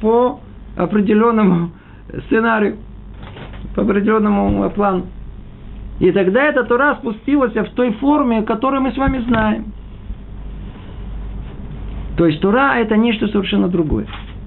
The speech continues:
Совершенно другое. Это та Тора, которая, она исходила из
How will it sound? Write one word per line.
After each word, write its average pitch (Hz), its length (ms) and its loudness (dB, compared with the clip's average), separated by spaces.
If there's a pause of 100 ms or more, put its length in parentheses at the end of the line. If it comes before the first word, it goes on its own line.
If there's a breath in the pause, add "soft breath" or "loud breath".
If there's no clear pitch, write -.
(300)
Совершенно 226 440 2
другое. 208 360 2 (1120)
Это 196 260 4
та 254 200 2
Тора, 277 400 2
которая, 233 500 2
она 226 380 2
исходила 233 460 0
из 220 180 0